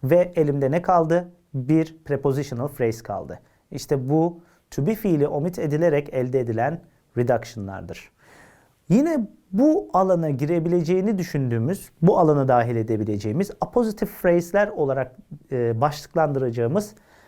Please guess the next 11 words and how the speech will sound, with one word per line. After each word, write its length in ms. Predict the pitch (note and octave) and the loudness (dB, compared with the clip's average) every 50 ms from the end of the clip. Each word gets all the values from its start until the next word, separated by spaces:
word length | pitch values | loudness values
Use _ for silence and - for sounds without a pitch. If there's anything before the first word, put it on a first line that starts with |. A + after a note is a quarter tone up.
| _ _ _ - | _ _ _ -2
bir 280 | C#3+ D3+ G#3 A#3+ A#3 | 2 4 4 4 2
çeşit 320 | - - F3 F3 G#3 G3+ - | 0 -4 -4 -4 -4 -2 0
reduction 580 | D3+ D3 C#3+ D#3 D3 D3+ - - D#3+ F3+ G3+ - - _ _ _ _ - - | 0 2 2 2 2 0 -2 -6 -4 -4 -4 -6 -12 _ _ _ _ -2 -2
daha 220 | B2+ A2 A#2+ G2+ | 0 0 0 -4
var. 200 | F#2 E2+ - - _ _ - _ _ - | -4 -8 -12 -16 _ _ -20 _ _ -8
Appositive 440 | - - - C#4 C#4 C#4 - C#4 - | -4 0 0 0 0 0 -4 -6 -4
phrase'ler 540 | - - F#3 D#3+ C#3 - - D3 F#3 G3+ - | -2 0 0 2 0 0 0 -2 -2 -2 -2
arkadaşlar 520 | - D#3+ D#3 - G3 G3 E3+ - - B2 - - | -2 -2 -2 -2 -2 -4 -4 -4 -4 -6 -2 -2
adından 440 | D3+ C#3 D3+ E3+ F3 F#3+ G3+ G3+ | -2 -2 0 0 0 0 0 0
da 120 | F3 D3 - | 0 -2 -2
anlayacağı, 580 | C#3+ C#3+ C#3+ D3+ D#3 D3 C3+ E3 F#3 G#3 - | -2 -2 -2 -4 -4 -4 -4 -4 -4 -4 -6